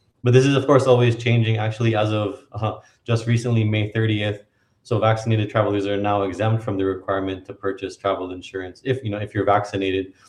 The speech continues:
But given that situation could always change, um, but whether required or not, I think that travel insurance has a lot of benefits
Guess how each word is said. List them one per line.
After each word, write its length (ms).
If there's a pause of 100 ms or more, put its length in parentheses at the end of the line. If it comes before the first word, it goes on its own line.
(260)
But 380
given 200
that 180
situation 480
could 120
always 340
change, 560 (400)
um, 400
but 160
whether 220
required 380
or 80
not, 280
I 100
think 280
that 260
travel 360
insurance 680 (420)
has 120
a 40
lot 180
of 120
benefits 680